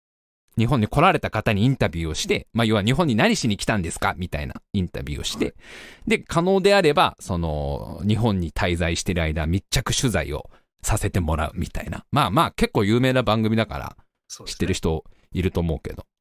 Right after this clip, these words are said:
Speaker 1: で、それを、まあ、久しぶりにTVerで、なんか三時間スペシャルみたいなの見たんだけどさ、
Speaker 2: へー。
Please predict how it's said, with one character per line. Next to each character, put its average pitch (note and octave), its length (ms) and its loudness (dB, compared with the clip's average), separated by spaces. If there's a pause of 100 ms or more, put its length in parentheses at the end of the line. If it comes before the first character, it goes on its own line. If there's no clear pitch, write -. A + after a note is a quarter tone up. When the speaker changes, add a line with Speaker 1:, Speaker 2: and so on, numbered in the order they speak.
Speaker 1:
で、 D#2+ 200 -4 (100)
そ - 200 -8
れ G#2 60 0
を、 G2 300 0
ま F#2 120 -2
あ、 - 20 0
久 A2+ 200 -2
し - 140 -4
ぶ A2 120 0
り G2+ 100 0
に F#2+ 240 -2
TVer - 460 -2
で、 - 180 -10 (720)
な F2 60 -2
ん - 20 -4
か - 80 -6
三 A2+ 240 0
時 G2+ 100 2
間 G2 220 2
ス - 100 -4
ペ G2 100 2
シ F2+ 120 0
ャ D2 40 0
ル C2+ 40 -6
み D#2 120 -4
た B1+ 100 -4
い - 20 -4
な A#1 60 -4
の C#2+ 60 0
見 F#2+ 100 0
た D#2+ 100 -4
ん - 60 -10
だ - 80 -12
け - 80 -12
ど - 100 -12
さ、 - 120 -8
Speaker 2:
へ - 20 -8
ー。 A#2+ 260 -10